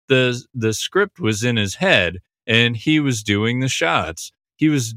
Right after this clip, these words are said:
doing great prep. And once I saw that, I didn't need to ask him anything.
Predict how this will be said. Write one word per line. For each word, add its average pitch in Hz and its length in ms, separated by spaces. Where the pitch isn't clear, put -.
doing 151 360
great 123 380
prep. 98 460
And 104 180
once 139 220
I 127 80
saw 117 360
that, 123 360
I 139 120
didn't 113 260
need 131 220
to 95 40
ask 95 300
him 98 120
anything. 90 640